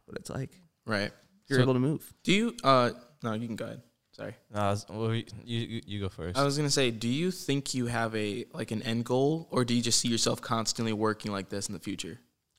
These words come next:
Speaker 1: Uh, constant. I mean, you never know what could happen.
Speaker 2: Mm-hmm.
Speaker 1: You know, there's so many different possibilities that come into play
Speaker 2: Yeah.
Speaker 1: in life. You know, so really for me,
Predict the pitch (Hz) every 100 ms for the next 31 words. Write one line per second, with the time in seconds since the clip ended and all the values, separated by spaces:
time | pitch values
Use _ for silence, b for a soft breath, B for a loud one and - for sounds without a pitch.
0 | - 143 151 147 135 139 156 127 117 -
1 | 139 135 127 - 147 160 170 143 135 117
2 | 123 - 139 113 113 120 151 180 202 123
3 | 120 110 113 120 _ - 151 147 143 139
4 | 127 123 - - 143 151 143 143 127 -
5 | 120 123 131 127 120 120 - 135 131 120
6 | - 120 113 120 - _ 117 107 101 143
7 | 120 113 95 110 - - B B B B
8 | B 135 120 123 - 135 120 131 151 147
9 | 127 123 123 131 131 123 123